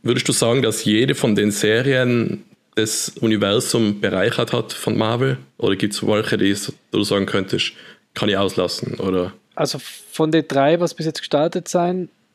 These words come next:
Speaker 2: also WandaVision, ähm, Falcon and the Winter Soldier und Loki, am meisten Loki. Also
Speaker 1: Mhm.
Speaker 2: Loki ist ohne Lo-, also Loki ist so bahnbrechend für die, fürs M C U und für die Weiterentwicklung vom M-, M C U.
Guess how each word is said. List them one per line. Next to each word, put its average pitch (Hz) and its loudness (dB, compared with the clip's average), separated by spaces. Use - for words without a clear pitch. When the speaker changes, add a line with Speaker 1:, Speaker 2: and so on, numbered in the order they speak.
Speaker 2:
also 143 0
WandaVision, 156 0
ähm, 143 -2
Falcon 147 2
and 135 -4
the 139 2
Winter 151 0
Soldier 156 2
und 139 -4
Loki, 165 0
am 139 0
meisten 139 2
Loki. 131 -2
Also 143 0
Speaker 1:
Mhm. 135 2
Speaker 2:
Loki 143 2
ist - -6
ohne 151 2
Lo-, 147 2
also 139 0
Loki 147 0
ist - -4
so 147 2
bahnbrechend 135 0
für 139 0
die, 131 0
fürs - -4
M 135 -6
C 135 -2
U 139 0
und 131 -6
für 135 -6
die 131 -2
Weiterentwicklung 131 -4
vom 135 -10
M-, 131 -6
M 135 -8
C 135 -4
U. 143 0